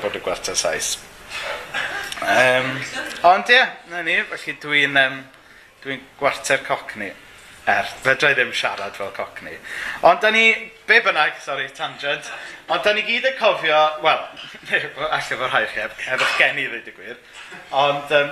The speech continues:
os da chi o leia yn oedran ni, da chi'n cofio'r hysbysebion yma, "It's good to talk." Nawr, os di hynna'n wir ynglŷn â'n perthynas ni efo'n gilydd, wel, boes bach, mae'n wir ynglŷn â'n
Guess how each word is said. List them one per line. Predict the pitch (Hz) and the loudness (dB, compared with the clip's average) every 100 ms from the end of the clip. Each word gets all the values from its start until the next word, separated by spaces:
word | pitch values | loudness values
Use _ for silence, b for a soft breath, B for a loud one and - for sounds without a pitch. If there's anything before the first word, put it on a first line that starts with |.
| - | -6
os | - | -4
da | 165 | -4
chi | 175 165 | 2 2
o | |
leia | 175 175 165 202 | 6 4 6 4
yn | 196 | 2
oedran | 143 135 139 131 | -4 -4 -6 -6
ni, | 104 - | -10 -14
da | 107 | -16
chi'n | 117 | -16
cofio'r | - 147 135 143 | -8 -8 0 -2
hysbysebion | 131 - - 135 110 113 104 | -2 -12 0 2 2 0 -2
yma, | 98 - | 0 2
"It's | - - - | 4 4 2
good | - 165 - - | 6 6 6 2
to | - 160 - | -2 -2 -2
talk." | 151 131 - - 294 277 - B B B B B - | -4 -6 -10 -12 -12 -12 -20 B B B B B 0
Nawr, | 190 240 | 2 2
os | - | 2
di | 254 | 2
hynna'n | 254 262 302 254 | 4 4 2 0
wir | 214 180 180 | 2 2 2
ynglŷn | 175 165 | 0 2
â'n | 160 160 | 2 2
perthynas | 175 - 175 151 139 - 151 | -2 2 2 4 0 0 -2
ni | 139 139 135 - 143 | 2 2 0 -2 -2
efo'n | 143 160 156 - | 0 -2 -4 2
gilydd, | 208 269 226 - - 135 139 - B B B - | 4 4 -2 -8 -6 -6 -6 -16 B B B -4
wel, | 175 | 2
boes | 185 196 - | 4 4 4
bach, | 185 - | 2 0
mae'n | 160 156 | -8 -6
wir | 160 180 196 | -4 -2 -2
ynglŷn | 165 123 | -4 -6
â'n | 127 131 | -6 -6